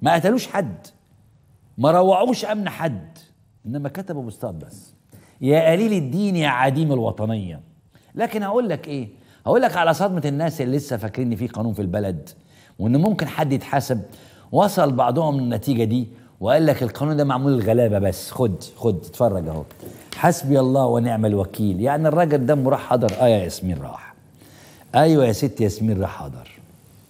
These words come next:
أيوة. ماشي. لا حول ولا قوة إلا بالله. يا حلاوة.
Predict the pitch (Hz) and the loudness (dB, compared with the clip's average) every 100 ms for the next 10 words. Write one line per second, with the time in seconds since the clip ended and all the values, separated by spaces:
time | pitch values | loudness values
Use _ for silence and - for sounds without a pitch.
0 | _ _ - _ - - 101 92 78 64 | _ _ -20 _ -14 0 2 4 0 -4
1 | - - _ _ _ - - _ - 131 | -14 -20 _ _ _ -20 -20 _ 0 4
2 | 120 90 98 80 - 135 - 135 113 104 | 4 0 -4 -6 2 2 2 2 4 4
3 | 95 92 107 92 92 90 85 85 87 113 | 2 0 -2 0 0 0 0 0 2 2
4 | 101 101 98 98 90 82 | 0 0 0 2 0 -2